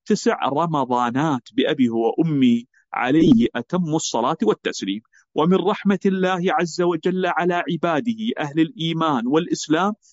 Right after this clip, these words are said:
أن الصيام لا يجب على كل مسلم. الصيام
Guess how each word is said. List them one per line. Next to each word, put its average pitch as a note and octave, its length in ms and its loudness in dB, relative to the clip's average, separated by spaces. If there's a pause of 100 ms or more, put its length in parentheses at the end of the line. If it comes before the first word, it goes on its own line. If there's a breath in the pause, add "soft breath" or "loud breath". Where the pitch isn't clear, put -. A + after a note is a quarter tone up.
(200)
أن F3+ 180 0
الصيام F#3 440 -2
لا F#3+ 160 2
يجب G3 280 4
على B2+ 180 0
كل - 160 0
مسلم. A2 380 -6 (400)
الصيام C3 560 0